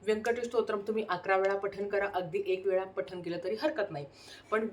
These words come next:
व्यंकटेश स्तोत्रमचं पण तुम्ही एकदा पठण करू शकता किंवा अकरा वेळा पठण करू शकता फलश्रुतीसहित. अकरा वेळा करणं शक्य झालं तर ठीक आहे, नाही तर अगदी एक वेळा,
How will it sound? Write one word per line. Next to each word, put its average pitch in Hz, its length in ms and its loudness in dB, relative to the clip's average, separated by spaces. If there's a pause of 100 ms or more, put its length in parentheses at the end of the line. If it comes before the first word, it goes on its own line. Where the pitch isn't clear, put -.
व्यंकटेश 208 440 2
स्तोत्रमचं 202 420 2
पण 220 200 0
तुम्ही 208 240 0
एकदा 190 300 2
पठण 196 340 -2
करू 185 180 0
शकता 196 280 -4
किंवा 208 320 0
अकरा 185 280 -4
वेळा 185 160 0
पठण 202 280 -6
करू 170 240 -6
शकता - 300 -8
फलश्रुतीसहित. 175 800 -6 (440)
अकरा 190 240 2
वेळा 196 180 4
करणं 196 220 -2
शक्य 196 300 -2
झालं 185 200 0
तर 185 120 0
ठीक 254 220 -4
आहे, 311 80 -2
नाही 240 220 0
तर 226 40 2
अगदी 185 340 0
एक 190 200 2
वेळा, 185 280 4